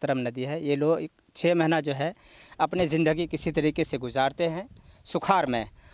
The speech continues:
और छः महीना जो है, ये अपनी ज़िंदगी जो गुजारते हैं, ये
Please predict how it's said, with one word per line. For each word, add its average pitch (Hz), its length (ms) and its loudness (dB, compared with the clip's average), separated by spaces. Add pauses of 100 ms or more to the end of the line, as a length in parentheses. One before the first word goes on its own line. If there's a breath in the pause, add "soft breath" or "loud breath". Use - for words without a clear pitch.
(220 soft breath)
और 175 260 4
छः 220 380 2
महीना 196 360 4
जो 143 140 2
है, 131 240 2
ये 160 180 2 (440 loud breath)
अपनी 190 400 4
ज़िंदगी 165 460 4
जो 160 140 2
गुजारते 139 600 2
हैं, 156 140 2
ये 135 260 -2